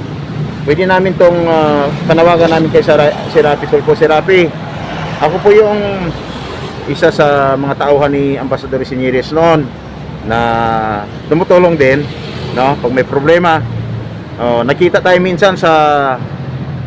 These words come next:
ano, sa programa mo, sa labas lang, sa Wanted sa radio. So, minsan lang. So, ngayon, no, may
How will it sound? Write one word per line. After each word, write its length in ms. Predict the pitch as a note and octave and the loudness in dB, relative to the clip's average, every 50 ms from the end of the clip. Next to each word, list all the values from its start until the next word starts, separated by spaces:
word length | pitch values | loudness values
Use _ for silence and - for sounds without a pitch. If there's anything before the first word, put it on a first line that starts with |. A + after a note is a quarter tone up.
| - - - - - - - - - - | -8 -6 -6 -6 -6 -6 -8 -8 -4 -2
ano, 240 | C3+ D3+ D3 B2+ - | 0 0 0 0 0
sa 160 | - D3+ C#3+ C#3 C#3 C3+ C3+ C3+ C3 B2+ B2+ B2+ - - - - - - - | 0 2 2 4 4 4 4 2 2 2 0 0 -2 -6 -8 -14 -14 -12 0
programa 480 | - D#3 D#3 D#3+ F3+ F3 F3 F3+ F#3 | 0 2 4 4 4 4 4 4 2
mo, 160 | F#3 F#3+ F#3+ E3+ | 2 2 2 0
sa 160 | D3 - D#3 | 2 2 2
labas 320 | D#3+ D#3 E3+ E3 D#3+ - | 2 4 2 2 2 2
lang, 160 | - E3+ E3+ | -2 -2 -2
sa 160 | E3 D3 D3+ C#3+ | 0 0 2 2
Wanted 320 | C#3+ D3 C#3 D3+ C#3+ D3 | 2 2 2 0 -2 0
sa 160 | - D#3 C#3 | 2 2 4
radio. 400 | D3 D#3+ D#3+ D#3+ D3+ D#3+ D#3 C3+ A2+ G#2 - - - - - - - - - | 6 6 4 4 4 4 4 4 2 0 -8 -16 -14 -14 -16 -14 -14 -14 -6
So, 480 | - C#3+ C3 B2+ B2+ B2 B2 B2 A#2+ A#2 A#2 A2+ - - - - | -2 2 2 4 4 4 4 4 2 0 -2 -8 -14 -14 -12 -4
minsan 400 | B2 D3+ F3+ F3+ - G#3 F#3+ F#3 | -2 0 0 2 2 2 2 4
lang. 240 | F#3 F#3+ F3+ D#3+ C3 - - - | 4 2 2 2 -2 -6 -8 -6
So, 320 | - C#3 C3 C3 B2+ A#2+ A#2 - - - - - - - - | -2 0 2 2 2 2 0 -4 -10 -12 -12 -10 -8 -2 0
ngayon, 240 | F#3 F#3 F3 E3 E3 E3+ E3 - - - - - - - - - - - - - B2 | 2 4 4 4 4 2 -2 -4 -4 -4 -4 -4 -4 -4 -4 -4 -4 -4 -4 -2 0
no, 160 | B2+ B2+ B2+ | 0 0 2
may 160 | C3 C3+ C#3+ | 0 0 0